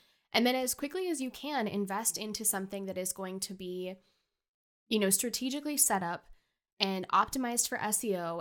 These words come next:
and designed to really portray your brand in the professional light that you want it to be portrayed in is really going to help you long term. So that is another area of tech where planning for that growth and upgrading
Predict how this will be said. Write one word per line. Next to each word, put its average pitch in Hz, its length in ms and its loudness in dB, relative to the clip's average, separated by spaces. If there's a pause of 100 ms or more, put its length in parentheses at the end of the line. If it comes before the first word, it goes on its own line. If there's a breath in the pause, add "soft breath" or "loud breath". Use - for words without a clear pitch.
and 180 460 -8
designed 202 720 0
to 208 680 -2 (180)
really 240 420 -2 (160)
portray 220 500 0
your 220 220 -2
brand 190 480 -6
in 202 160 -8
the 185 80 -8
professional 190 640 -4
light 175 300 -6
that 190 100 -14
you 180 140 -6
want 170 160 -6
it - 80 -12
to - 80 -4
be 180 80 -10
portrayed 170 420 -6
in 208 180 -4
is 190 240 -6
really 202 300 -2
going 202 220 -4
to 185 40 -6
help 160 360 -8
you 180 260 -8 (420 soft breath)
long 156 300 2
term. - 320 -4
So 160 360 2
that 165 280 -2
is 226 80 -2
another 214 380 -2
area 180 420 -6
of - 160 -6
tech - 420 -2
where 170 400 -6 (380 soft breath)
planning 247 400 2
for 247 80 -8
that 196 200 0
growth 196 420 -4
and 190 240 -6
upgrading 196 800 -4